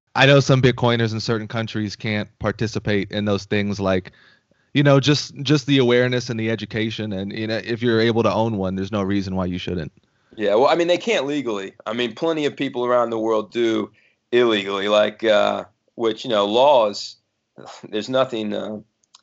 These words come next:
Speaker 2: there's so, there's more unjust laws than just laws out there. So when I say
Speaker 1: Uh, of
Speaker 2: legally
Speaker 1: course.
Speaker 2: or illegally, to me, illegal does not have a negative constitu-, connotation. I mean, there's, it, it really, m-, it makes me so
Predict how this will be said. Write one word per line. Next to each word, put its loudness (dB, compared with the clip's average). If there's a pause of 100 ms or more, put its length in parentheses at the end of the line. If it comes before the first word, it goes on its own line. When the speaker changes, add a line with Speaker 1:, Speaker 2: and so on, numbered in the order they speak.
(260)
Speaker 2:
there's -2
so, 0
there's -2
more 2
unjust 0
laws 2
than -10
just -2
laws -4
out -8
there. -14
So -2
when 2
I 2
say 6
Speaker 1:
Uh, 0
of 2
Speaker 2:
legally -6
Speaker 1:
course. 4
Speaker 2:
or -8 (280)
illegally, 0
to -10
me, -2
illegal 0
does -6
not 0
have 0
a -4
negative -2
constitu-, -8 (480)
connotation. -2
I -10
mean, -2
there's, -2 (380)
it, -4
it -2
really, 0
m-, -4 (600)
it 0
makes -2
me -2 (300)
so 2